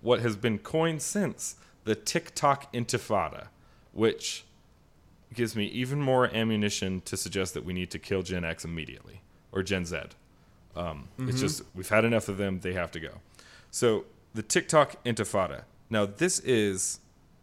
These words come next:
Speaker 1: this was videos being passed around TikTok online. They were also repeated on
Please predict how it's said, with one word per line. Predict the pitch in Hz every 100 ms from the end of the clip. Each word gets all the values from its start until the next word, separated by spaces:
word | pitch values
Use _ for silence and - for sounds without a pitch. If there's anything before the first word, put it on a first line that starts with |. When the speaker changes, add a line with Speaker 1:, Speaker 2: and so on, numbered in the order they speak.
| - -
Speaker 1:
this | 113 147 -
was | 156 117 98 95 - - _ _ - - - 110
videos | 101 135 117 92 85 87 - -
being | 101
passed | 98 - 113 -
around | 98 90 82
TikTok | - 139 - 131 123 -
online. | 101 101 117 127
They | 117
were | 95
also | 90 104 107
repeated | 92 - 113 110 107 - - - - _
on | 104 98 90 82